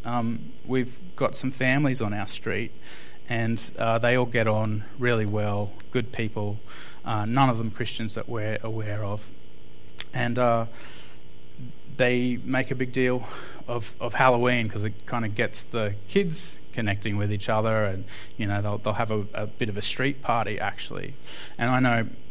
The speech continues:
if I can throw my wife under the bus, particularly Sherilyn, uh, really struggles with, you know,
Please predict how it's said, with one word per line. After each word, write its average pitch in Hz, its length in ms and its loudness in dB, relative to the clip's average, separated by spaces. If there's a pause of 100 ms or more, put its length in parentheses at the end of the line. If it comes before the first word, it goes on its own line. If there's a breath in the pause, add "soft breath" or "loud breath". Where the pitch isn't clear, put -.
(180)
if - 160 -2
I 117 80 -2
can 110 180 -2
throw 117 220 2
my 110 120 2
wife 101 300 2
under 101 140 0
the 101 80 -2
bus, 101 180 -2
particularly 143 640 0
Sherilyn, 110 680 2 (420 loud breath)
uh, 107 140 4
really 131 420 4
struggles 117 880 2 (320 loud breath)
with, 117 480 2 (120)
you 143 160 0
know, 98 320 0